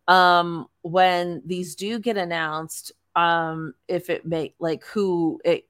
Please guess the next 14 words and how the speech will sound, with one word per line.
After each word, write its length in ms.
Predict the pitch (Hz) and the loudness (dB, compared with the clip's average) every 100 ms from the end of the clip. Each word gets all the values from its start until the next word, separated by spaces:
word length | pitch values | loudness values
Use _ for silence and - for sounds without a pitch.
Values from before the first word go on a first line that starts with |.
| - | -18
potentially 540 | 165 175 170 160 147 | -6 -6 -4 -6 -6
impacts. 640 | 165 160 131 76 - - 156 | -8 -8 -8 -10 -16 -16 -6
But 300 | 180 202 - _ _ - | 2 2 0 _ _ -2
there 180 | 202 233 | 2 4
is 140 | 247 | 2
a 40 | 254 | -2
first 360 | 233 220 - | 0 -2 -2
team 180 | 214 214 | -6 -4
and 100 | 190 | -4
a 40 | |
second 420 | 185 180 175 170 160 | -4 -6 -4 -10 -10
team, 560 | 170 165 147 147 156 - _ | -10 -10 -8 -10 -14 -18 _
and 340 | 160 151 143 147 | -8 -8 -8 -12
so, 500 | - 147 135 139 | -8 -4 -4 -6